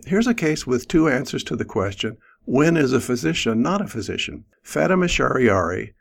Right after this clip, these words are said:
has sued a radiology center for malpractice in connection with injection by Doctor Helkali under the supervision of Doctor Julian.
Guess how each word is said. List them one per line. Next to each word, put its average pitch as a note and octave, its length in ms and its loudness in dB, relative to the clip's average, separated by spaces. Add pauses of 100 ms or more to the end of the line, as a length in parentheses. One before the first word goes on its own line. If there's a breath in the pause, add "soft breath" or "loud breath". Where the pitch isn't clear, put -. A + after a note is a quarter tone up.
has - 240 -6
sued E3 340 4
a A2 40 4
radiology A2 800 0
center G2 300 -4
for A2 160 -6
malpractice A2 800 -4
in A#2 100 -2
connection A#2 520 -4
with A#2 160 -2
injection A#2 760 -6 (320 soft breath)
by A#2 140 2
Doctor B2 400 0
Helkali A2+ 720 -4 (400)
under A#2+ 240 2
the B2 140 0
supervision A#2 640 -2
of B2 120 -6
Doctor G#2 300 -4
Julian. F3+ 460 0